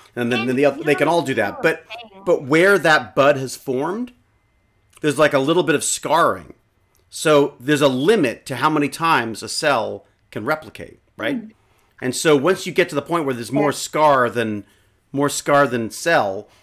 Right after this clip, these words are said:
Speaker 1: you're no longer able to bud like that, or it becomes harder for it to bud. So I'm guessing that has something to do with the aging process as well,
Speaker 3: Oh.
Speaker 1: right? I'm guessing. Uh, hey,
Speaker 3: Oh.
Speaker 1: Lady Jane is classying up the place. Where is, where is Jane? Is Jane in here as well?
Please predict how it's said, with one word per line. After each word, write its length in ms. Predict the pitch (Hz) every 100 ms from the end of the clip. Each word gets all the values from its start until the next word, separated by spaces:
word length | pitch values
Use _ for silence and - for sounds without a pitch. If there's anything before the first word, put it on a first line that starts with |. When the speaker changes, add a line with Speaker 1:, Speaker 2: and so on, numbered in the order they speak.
| _ _ -
Speaker 1:
you're 140 | 131
no 120 | 139
longer 320 | 131 151 127
able 180 | 135 131
to 80 | 120
bud 340 | 98 139 147
like 200 | 113 101
that, 120 | 92 98
or 80 |
it 40 | 104
becomes 240 | 120 120
harder 420 | - - 151 123
for 120 | 107 104
it 80 | -
to 80 |
bud. 360 | - 131 107 90
So 80 | 117
I'm 120 | 110
guessing 320 | 160 160 127
that 120 | 120
has 140 | 117 113
something 140 | 123
to 20 |
do 60 | 110
with 80 | 107
the 100 | 107
aging 240 | 131 107
process 300 | 90 170 370 403
as 60 | 381
well, 260 | 269 220 202
Speaker 3:
Oh. 40 |
Speaker 1:
right? 140 | - - _ _ _ _ - -
I'm 120 | 123
guessing. 380 | 117 143 - 101 - _ _ _ _ _ -
Uh, 320 | 127 131 131 143
hey, 520 | 233 285 - - 160
Speaker 3:
Oh. 20 | 135
Speaker 1:
Lady 300 | 139 214 202
Jane 280 | 165 214 196
is 240 | 147 - -
classying 480 | 175 196 196 165
up 120 | 180 -
the 60 |
place. 300 | 185 226 233
Where 120 | 202 196
is, 200 | - -
where 180 | 196
is 120 | 196 120
Jane? 260 | 143 110
Is 100 | 104
Jane 180 | - 196
in 80 | 202
here 120 | 196
as 120 | 185
well? 300 | 175 233 294